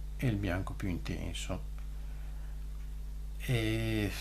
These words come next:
sembra che si va un po', come posso dire, a, a tentativi per ottenere la luminosità, non è, non è proprio chiarissimo. Comunque, per dire,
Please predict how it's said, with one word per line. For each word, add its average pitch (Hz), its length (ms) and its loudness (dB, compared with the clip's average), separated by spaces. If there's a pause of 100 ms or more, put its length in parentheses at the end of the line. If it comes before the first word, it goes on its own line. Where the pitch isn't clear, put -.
(140)
sembra 131 520 8
che 123 120 4
si - 140 4
va 110 140 8
un 104 120 6
po', 104 400 8 (1080)
come - 220 4
posso - 300 4
dire, 92 460 6
a, 98 360 4 (220)
a - 280 2
tentativi 92 800 4
per - 180 0
ottenere 92 760 2 (680)
la 95 140 4
luminosità, 92 1000 4
non 110 240 2
è, 92 240 6
non 98 220 8
è 95 80 8
proprio 98 800 6
chiarissimo. 127 480 6
Comunque, 131 520 6 (840)
per 90 160 6
dire, 90 240 6